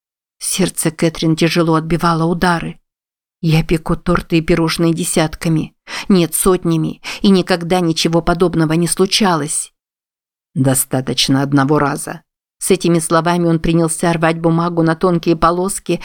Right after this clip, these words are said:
даже не потрудившись сломать восковую печать. Глядя, как превращается в клочки вся их любовно проделанная работа, Кэт с такой силой стиснула зубы,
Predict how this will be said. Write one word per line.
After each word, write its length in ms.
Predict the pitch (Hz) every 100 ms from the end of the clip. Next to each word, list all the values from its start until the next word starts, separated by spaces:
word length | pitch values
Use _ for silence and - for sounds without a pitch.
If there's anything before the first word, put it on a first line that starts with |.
| - -
даже 320 | 226 202 170
не 120 | 170 175
потрудившись 720 | 170 - 170 185 - - -
сломать 400 | - 170 165 160
восковую 500 | 156 - 175 160 165
печать. 640 | 165 180 - 180 160 - _ _ _ _ _
Глядя, 360 | - 185 190 180
как 180 | 180 170
превращается 760 | 185 175 185 - 196 196 -
в 100 | 185
клочки 600 | - 180 185 - 180 190 -
вся 280 | - 202 190
их 140 | -
любовно 500 | 180 175 185 - 175
проделанная 680 | - 196 180 190 180 175 180
работа, 580 | 196 185 220 214 185 185 - - -
Кэт 180 | - 180
с 80 | -
такой 360 | - 175 - 202
силой 360 | - - 170
стиснула 600 | 160 - 180 - 175 170
зубы, 460 | 170 220 214 180 170